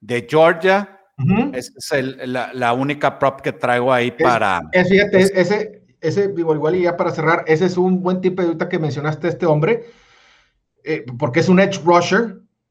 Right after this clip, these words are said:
Speaker 2: que mucha gente no lo tiene contemplado como un linebacker, pero en muchas, en muchas casas de apuesta te lo están poniendo dentro del paquete de los, de los linebackers.
Speaker 1: Ah, ok,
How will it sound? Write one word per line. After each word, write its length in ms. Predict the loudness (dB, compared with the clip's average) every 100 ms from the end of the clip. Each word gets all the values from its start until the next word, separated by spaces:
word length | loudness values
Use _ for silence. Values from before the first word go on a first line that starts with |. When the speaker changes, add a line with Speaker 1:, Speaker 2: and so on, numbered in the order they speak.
| _ _ _
Speaker 2:
que 80 | -6
mucha 220 | -6 -4
gente 280 | -4 -4 -2
no 100 | 0
lo 120 | 0
tiene 280 | 0 -4 -2
contemplado 500 | -4 -4 -4 0 0
como 220 | -2 -2
un 80 | 0
linebacker, 500 | 0 0 0 0 -2
pero 200 | 4 4
en 100 | 4
muchas, 360 | 0 -2 -8 -12
en 160 | -12 -10
muchas 220 | -10 -8
casas 180 | -6 -4
de 60 |
apuesta 340 | -4 -4 -4 -4
te 100 | -4
lo 60 |
están 240 | -2 -2 0
poniendo 320 | 0 4 4
dentro 320 | 4 2 2
del 100 | 2
paquete 440 | 0 -4 -6 0 0
de 100 | 0
los, 340 | -2 -6 -14
de 120 | -4
los 160 | -2 0
linebackers. 760 | 0 2 2 0 -8 -10 -18 _ _ _ _ _ _ -4
Speaker 1:
Ah, 100 | 0
ok, 100 | 2